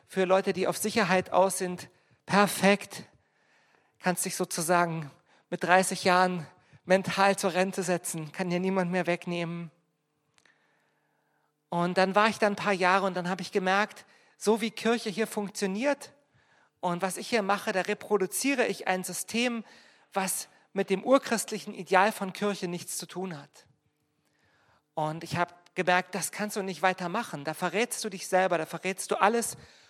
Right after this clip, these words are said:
wofür du mal Theologie studiert hast. Und dann hab ich die Ausschreibung hier gelesen von dieser Gemeinde und ich hab gemerkt, genau das ist es. Gemeindeleben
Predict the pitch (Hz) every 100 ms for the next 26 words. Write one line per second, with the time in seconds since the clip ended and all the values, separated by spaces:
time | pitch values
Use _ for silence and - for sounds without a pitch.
0 | _ - 196 233 220 202 190 180 180 -
1 | - _ _ _ _ - 208 220 240 247
2 | 180 156 - 151 - - - _ _ _
3 | _ _ _ _ _ _ _ _ _ _
4 | _ _ _ _ _ 175 170 214 220 196
5 | 220 254 247 247 226 226 - 226 208 220
6 | 202 202 190 180 185 190 175 190 233 202
7 | 180 185 190 190 180 190 - - _ _
8 | _ _ _ _ 190 196 208 185 - 160
9 | - 156 - - _ _ _ _ - 180
10 | 196 247 240 202 202 202